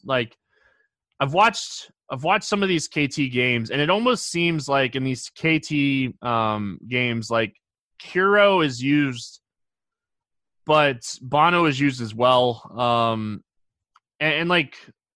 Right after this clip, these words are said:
their support player, Tustin, he has upside too. This team spot has upside. Like, I really like K T here. Like, I, I think a lot of people are gonna like K T on this slate,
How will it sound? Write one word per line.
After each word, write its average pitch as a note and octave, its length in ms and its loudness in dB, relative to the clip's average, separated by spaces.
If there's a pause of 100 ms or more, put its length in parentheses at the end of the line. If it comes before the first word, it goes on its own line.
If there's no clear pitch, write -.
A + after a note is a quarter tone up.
(240)
their F3 140 2
support G3 420 -2
player, F3+ 220 2
Tustin, C#3+ 480 -2
he D3 240 0
has F3+ 180 4
upside C#3 400 0
too. C#3 720 2
This C3 380 -2
team F3 340 2
spot D3+ 340 2
has D3 240 2
upside. C#3 480 4
Like, A#2+ 220 0 (380)
I C3+ 60 0
really G#3+ 200 8
like F#3+ 180 6
K E3+ 160 2
T C#3 220 2
here. A2 320 2 (100)
Like, A#2+ 280 2
I, C#3+ 180 2
I D3 60 0
think E3+ 140 0
a D3+ 40 2
lot E3 200 6
of E3 60 0
people D#3+ 140 -2
are D#3 80 4
gonna D3 140 2
like C#3 180 2
K C3+ 160 -2
T C3+ 160 -2
on B2+ 80 0
this B2 180 -6
slate, A#2+ 360 0